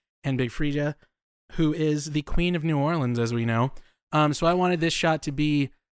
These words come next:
vibrant and colorful. I wanted it to be strong. Um,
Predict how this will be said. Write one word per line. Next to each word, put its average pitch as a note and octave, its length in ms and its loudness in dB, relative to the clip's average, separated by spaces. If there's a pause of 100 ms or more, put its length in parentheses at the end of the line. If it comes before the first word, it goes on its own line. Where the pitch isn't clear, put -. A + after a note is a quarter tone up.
(200)
vibrant D3 520 -2
and A#2+ 160 -2
colorful. D3 680 -2 (320)
I C3+ 40 -4
wanted D3+ 180 0
it C#3 120 -2
to - 60 -8
be B2 100 -4
strong. D3 840 0 (480)
Um, C3+ 480 2